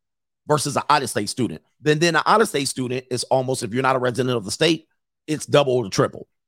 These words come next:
The international fee is quadruple, all right? It's out of control. So what they do is they say, "Hey, these people obviously got money.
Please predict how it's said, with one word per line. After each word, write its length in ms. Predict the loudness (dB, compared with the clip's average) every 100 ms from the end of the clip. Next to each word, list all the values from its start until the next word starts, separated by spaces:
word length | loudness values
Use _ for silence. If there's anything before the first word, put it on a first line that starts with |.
| _ _
The 220 | -6 -2 2
international 560 | 2 2 0 0 -4
fee 400 | -4 -4 -6 -4
is 160 | -2 -2
quadruple, 640 | 2 0 2 0 0 -8 -4
all 100 | 2
right? 200 | 2 2 -2
It's 160 | -4 0
out 140 | 2
of 60 | 2
control. 480 | -2 0 0 0 -6 _ _
So 140 | -2
what 160 | -2 0
they 120 | 0
do 340 | 2 4 4
is 260 | 2 -4 -2
they 120 | -2
say, 180 | 0 0
"Hey, 180 | 0 0
these 200 | -4 -6
people 240 | -6 -2
obviously 400 | 0 0 0 2
got 160 | 2 2
money. 280 | 0 -2